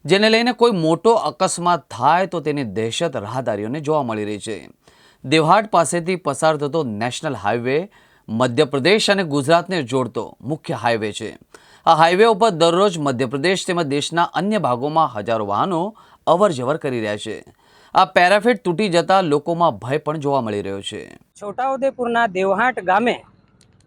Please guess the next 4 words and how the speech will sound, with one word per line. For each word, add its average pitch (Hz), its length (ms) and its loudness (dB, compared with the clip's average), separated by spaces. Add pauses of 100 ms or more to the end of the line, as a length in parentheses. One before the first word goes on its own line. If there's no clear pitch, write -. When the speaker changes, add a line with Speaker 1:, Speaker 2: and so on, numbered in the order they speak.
(800)
Speaker 2:
બ્રિજ 190 360 2 (1600)
આવેલો 254 340 4
છે, 247 140 0
એમાં 233 500 0